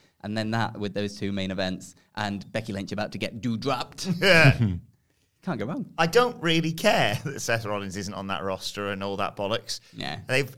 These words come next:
Speaker 2: uh, they've already sold me on it. And it, potentially a, a, a Seth Rollins babyface.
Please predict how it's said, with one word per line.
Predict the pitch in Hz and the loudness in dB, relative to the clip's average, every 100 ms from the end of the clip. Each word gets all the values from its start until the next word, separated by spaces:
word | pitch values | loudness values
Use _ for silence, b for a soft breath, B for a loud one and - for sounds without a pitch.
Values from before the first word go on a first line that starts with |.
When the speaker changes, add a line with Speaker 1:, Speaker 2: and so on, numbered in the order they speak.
| - | -10
Speaker 2:
uh, | - 131 | -8 -2
they've | 156 156 | -2 0
already | 165 170 151 147 | 0 4 4 4
sold | - 147 135 | 4 4 4
me | 104 | -2
on | 92 | -2
it. | 104 | 0
And | 139 147 143 | 0 -2 -4
it, | 156 - - | -6 -8 -10
potentially | 143 - 214 - 127 113 | -6 2 2 4 2 4
a, | 127 131 131 139 135 | 4 4 2 -2 -6
a, | 110 143 147 | -4 -2 -4
a | 143 | -6
Seth | 175 165 | -8 -8
Rollins | 175 170 160 | -6 -6 -8
babyface. | - 170 254 214 120 104 101 - | -6 -6 -6 -6 0 0 0 -4